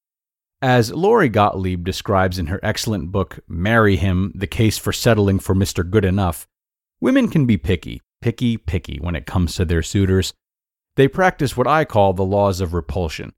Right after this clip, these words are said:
sitting on their high horses and judging the man's physical qualities or behavioral traits. This guy is too paunchy, too bald, too old, too young, or even too good looking. That one has hands that are just too small. Other deal breakers,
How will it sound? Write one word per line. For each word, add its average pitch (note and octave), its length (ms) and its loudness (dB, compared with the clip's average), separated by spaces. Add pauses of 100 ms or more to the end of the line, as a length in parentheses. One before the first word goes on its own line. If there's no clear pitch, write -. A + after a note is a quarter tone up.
(400)
sitting A2 320 2
on F2+ 180 2
their E2 140 2
high F#2+ 240 2
horses D#2+ 440 -4
and E2 220 0
judging F#2 340 2
the F2 60 0
man's F2 380 -2
physical F#2+ 380 -2
qualities F#2 540 0
or F2+ 120 -2
behavioral F2 520 -2
traits. - 400 -2 (560)
This F3 200 0
guy A#2 240 2
is G#2 240 -2
too G2 220 -8
paunchy, F2+ 640 -6
too C3 160 -2
bald, G2+ 640 0
too D3+ 200 0
old, F3 380 2
too F3 140 0
young, A3 380 -4 (300)
or G#3 200 2
even G3 200 0
too - 200 -6
good F3+ 240 -2
looking. C#3+ 360 -8 (540)
That F#3 180 2
one B2+ 120 2
has A#2+ 220 0
hands C#3 280 0
that F#2+ 100 -2
are F2 80 -2
just E2+ 200 -8
too F2 160 -8
small. - 360 -8 (680)
Other B2 240 2
deal F#2+ 240 2
breakers, F#2+ 500 -2